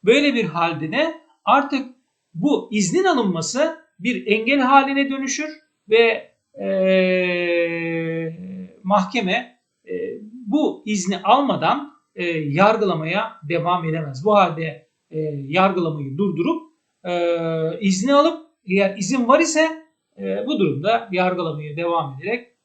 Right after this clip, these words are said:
hüküm kurabilir. Görüldüğü üzere vermiş olduğumuz örneklerden de anlaşılacağı üzere ceza muhakemesi şartları, ceza muhakemesinin yapılabilmesi açısından son derece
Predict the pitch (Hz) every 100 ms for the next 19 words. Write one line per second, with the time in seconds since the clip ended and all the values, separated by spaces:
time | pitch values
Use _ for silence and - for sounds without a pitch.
0 | - 175 175 180 - 156 131 131 160 196
1 | 220 349 392 339 214 208 - 175 185 254
2 | 311 294 277 262 233 214 220 214 202 214
3 | 311 302 226 208 - 190 202 320 254 151
4 | 143 247 339 - _ _ _ _ 135 180
5 | 220 320 349 311 311 269 247 240 - 180
6 | 151 - 147 220 311 311 - _ _ _
7 | 135 180 226 302 294 202 190 202 196 185
8 | 190 170 165 196 190 170 170 170 277 240
9 | - 160 139 175 262 277 - _ _ -
10 | 233 247 180 151 127 160 196 202